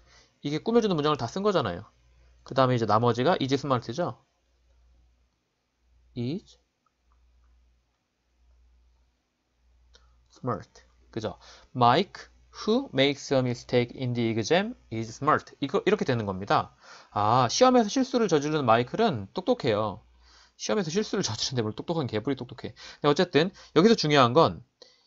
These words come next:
얘가 주어잖아요. 그러니까 동사가 is가 돼야 된다는 거. 그죠? 그리고 이 who는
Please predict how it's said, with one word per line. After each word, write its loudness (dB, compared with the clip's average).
얘가 8
주어잖아요. 2
그러니까 0
동사가 2
is가 4
돼야 2
된다는 -4
거. -4
그죠? -2
그리고 2
이 0
who는 0